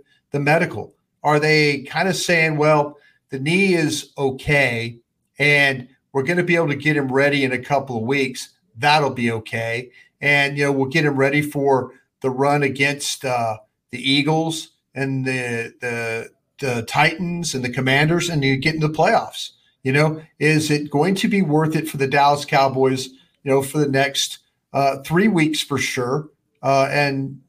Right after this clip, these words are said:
and going on into the playoffs? And, uh, I, you know, I, I'd love to see him do it. I'd love to see when teams make moves. I remember a time I talked about this with the Cowboy-, uh, excuse me, the Packers when we added Andre Rison, but that was at the midway point of the season.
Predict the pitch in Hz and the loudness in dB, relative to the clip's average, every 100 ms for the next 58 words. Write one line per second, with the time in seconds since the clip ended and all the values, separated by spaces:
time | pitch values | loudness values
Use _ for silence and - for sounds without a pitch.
0 | _ 147 143 120 139 139 135 139 135 135 | _ -2 -2 2 2 4 4 2 -2 -4
1 | 139 135 135 226 247 120 - 131 120 - | -4 -4 -2 0 0 -2 -4 -4 -4 -10
2 | _ _ - 151 151 147 - _ - 208 | _ _ 0 4 4 2 -8 _ -4 0
3 | 190 170 170 190 202 196 - _ _ _ | 2 4 4 4 4 -2 -10 _ _ _
4 | 196 190 151 160 147 - 151 120 135 127 | -2 2 2 0 -2 -2 -2 0 0 0
5 | 120 143 143 139 156 156 151 - 160 151 | 2 0 0 0 0 0 -6 -4 0 2
6 | 139 139 135 127 123 151 147 139 135 139 | 0 -2 -2 -4 -4 0 0 0 0 2
7 | 143 131 135 139 135 - - - _ 139 | 2 0 2 2 0 -4 -12 -20 _ 0
8 | 143 131 127 139 156 151 151 147 143 135 | 2 0 0 0 0 -2 0 0 2 0
9 | 135 139 139 139 135 131 139 135 135 - | 2 0 0 0 0 0 -2 -4 -8 -12
10 | _ 123 123 131 135 139 139 131 135 147 | _ -8 0 2 2 -4 -2 -2 0 0
11 | 131 120 135 135 139 151 139 - - - | 0 -2 0 2 2 -2 -6 -10 -20 -20
12 | _ 139 143 143 139 135 139 143 135 131 | _ 0 2 4 2 0 0 2 2 2
13 | 127 131 147 143 151 123 135 - 156 170 | 4 4 4 0 -4 -4 -4 0 0 0
14 | 151 151 151 135 139 143 135 127 123 143 | -4 -4 -4 -2 -2 0 2 0 -2 -4
15 | 135 123 120 - 165 156 | -2 -4 -8 -4 -4 -4